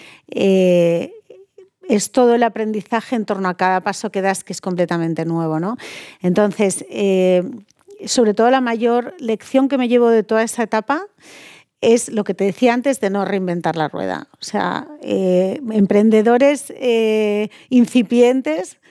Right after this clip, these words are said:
por favor, no, eh, os lo penséis dos veces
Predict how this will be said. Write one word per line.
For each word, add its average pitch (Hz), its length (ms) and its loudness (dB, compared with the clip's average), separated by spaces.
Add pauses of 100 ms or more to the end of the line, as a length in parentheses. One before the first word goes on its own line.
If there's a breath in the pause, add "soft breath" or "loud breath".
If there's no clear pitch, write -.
(260 soft breath)
por 220 140 0
favor, 233 560 2
no, 254 520 2
eh, 208 840 2
os 208 100 -4
lo 214 80 -2
penséis 214 320 -2
dos 240 160 0
veces 269 500 0